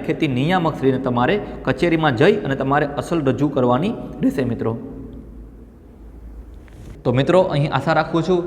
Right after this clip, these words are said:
કે જે પણ વસ્તુ મેં તમને સમજાવી છે તે તમને સમજાઈ ગઈ હશે. આ ઉપરાંત તમારા મનમાં જે પણ કોઈ સવાલ ઉદ્ભવતા હોય તો તેને તમે મને કમેન્ટ સેક્શનમાં પૂછી શકો છો. અમારી ટીમ તેનો ચોક્કસથી જવાબ આપશે.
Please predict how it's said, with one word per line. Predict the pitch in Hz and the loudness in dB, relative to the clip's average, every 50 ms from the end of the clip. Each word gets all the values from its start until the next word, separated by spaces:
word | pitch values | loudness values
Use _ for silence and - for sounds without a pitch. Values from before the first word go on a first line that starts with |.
| - | -2
કે | - 131 120 - | -2 -2 -2 0
જે | - 135 - | -2 -2 0
પણ | 165 160 156 | 0 0 2
વસ્તુ | 143 143 - - 147 | 0 0 0 -2 -2
મેં | 139 135 139 | -2 -2 -2
તમને | 139 135 120 - | -2 -2 -2 -2
સમજાવી | - 120 113 117 143 151 160 156 156 | -2 0 2 2 4 4 4 2 2
છે | 165 160 160 - - 117 | 0 -2 -2 -4 -6 -4
તે | 139 135 - | -4 -2 -2
તમને | 135 127 123 120 117 | -2 -4 -4 -4 -4
સમજાઈ | - 120 117 131 156 151 | -2 0 2 2 2 4
ગઈ | 156 151 147 | 4 2 2
હશે. | 147 160 165 156 - - - - - - | 2 0 -2 -4 -4 -8 -10 -8 -4 -2
આ | 190 185 135 131 | 0 0 0 -2
ઉપરાંત | 113 - 120 117 123 123 - - - - - | -2 -2 -2 -2 -2 -4 -6 -12 -12 -8 -4
તમારા | 131 139 147 147 143 135 | 0 2 2 4 4 2
મનમાં | 139 147 147 151 139 131 - | 0 0 0 0 -2 -2 0
જે | - 139 139 139 | 0 0 2 2
પણ | - - - - | 0 -2 0 0
કોઈ | 165 151 - | -2 -2 2
સવાલ | 147 147 147 139 - - | 2 2 2 2 0 -2
ઉદ્ભવતા | 127 - 160 160 156 156 165 147 123 | -2 0 0 0 2 2 2 2 4
હોય | 147 180 170 135 - - - - | 4 2 2 0 -2 -6 -8 -8
તો | - 160 143 | -6 -6 -4
તેને | 147 147 147 143 | -2 -2 -2 -2
તમે | - 143 139 135 | -2 -4 -4 -2
મને | 143 151 143 - | -2 -4 -4 -4
કમેન્ટ | 127 131 139 135 - | -4 -6 -6 -6 -6
સેક્શનમાં | 131 127 - - 131 135 151 160 - - | -8 -6 -4 -4 -2 -2 -2 -2 -2 0
પૂછી | 143 131 - 151 - | 0 0 0 0 -2
શકો | 156 143 156 156 151 | -2 0 0 0 0
છો. | 156 160 165 156 - - - - - - | 0 0 -2 -2 -6 -10 -8 -6 -4 0
અમારી | 151 170 175 160 147 | 2 2 2 2 0
ટીમ | - 143 131 127 143 | -2 -2 -4 -2 -2
તેનો | 127 127 131 123 | -4 -4 -4 -4
ચોક્કસથી | - 127 - 151 143 - 151 131 123 | -6 -4 -2 -2 -2 -2 0 0 2
જવાબ | 135 143 139 - 143 | 4 2 2 2 0
આપશે. | 139 - - 175 | -2 0 0 0